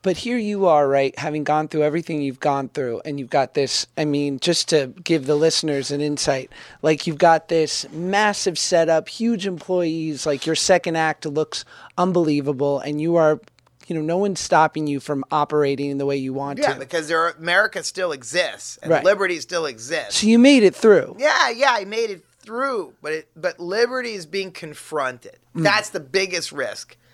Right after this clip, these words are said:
Speaker 2: Border free, like, oh, borderless, terrible. Of course there should be no borders. Borders in general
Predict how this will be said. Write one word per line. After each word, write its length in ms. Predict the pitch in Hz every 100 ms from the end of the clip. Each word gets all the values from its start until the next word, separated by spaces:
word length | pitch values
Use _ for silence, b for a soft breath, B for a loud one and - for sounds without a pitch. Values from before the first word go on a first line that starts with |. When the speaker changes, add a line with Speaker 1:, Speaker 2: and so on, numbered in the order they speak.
| b b b
Speaker 2:
Border 380 | 139 190 247 254
free, 400 | - 233 240 262
like, 160 | 220 - -
oh, 400 | 349 427 285 202
borderless, 760 | 165 247 381 392 233 180 165 -
terrible. 460 | 277 302 277 180
Of 100 | 165
course 340 | - 285 381 -
there 120 | 262
should 240 | - 190
be 140 | 165 175
no 200 | 175 170
borders. 800 | 123 175 185 156 123 - - - b b b b
Borders 500 | - 214 302 370 277
in 160 | 240 208
general 600 | 160 170 151 120 110